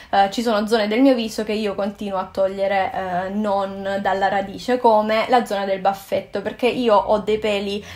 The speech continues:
non troppo duri, non troppo scuri, ma sono scuri in relazione alla carna-, alla mia carnagione, quindi si vedono particolarmente, mi mette un sacco a disagio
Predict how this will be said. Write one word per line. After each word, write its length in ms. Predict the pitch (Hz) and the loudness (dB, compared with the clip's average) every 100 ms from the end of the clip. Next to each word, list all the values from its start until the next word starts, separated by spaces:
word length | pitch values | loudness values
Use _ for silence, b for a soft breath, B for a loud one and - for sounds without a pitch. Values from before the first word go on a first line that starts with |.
| - | 2
non 240 | 302 320 | 4 4
troppo 500 | 277 247 247 - 226 | 4 4 4 4 4
duri, 400 | 220 240 233 214 | 4 2 2 2
non 240 | 208 226 240 | 0 0 0
troppo 240 | 220 214 277 | -4 0 0
scuri, 680 | 277 - 240 233 240 262 254 | 0 -4 0 2 2 2 4
ma 140 | 240 | 2
sono 280 | 233 240 226 | 2 0 0
scuri 520 | 226 - 247 240 247 | -4 -4 0 2 2
in 60 | 226 | 2
relazione 560 | 220 220 - 226 214 | 0 -2 -2 0 2
alla 440 | 196 196 196 190 196 | 2 2 2 2 2
carna-, 340 | 208 196 190 | 0 -2 0
alla 140 | 196 208 | 2 2
mia 160 | 208 | 0
carnagione, 680 | 196 202 202 196 185 190 202 | -4 -6 -4 -4 -2 -2 -2
quindi 220 | 214 208 | -4 -6
si 140 | - | -6
vedono 300 | 220 208 196 | -2 -2 -2
particolarmente, 800 | 196 196 - 214 247 262 214 214 | -4 -4 -4 2 4 4 2 -2
mi 100 | 202 | -8
mette 260 | 202 196 202 | -6 -6 -6
un 120 | 196 | -6
sacco 260 | 202 202 202 | -6 -6 -4
a 60 | |
disagio 680 | 196 208 208 190 190 180 196 | -4 -4 0 2 0 -4 -6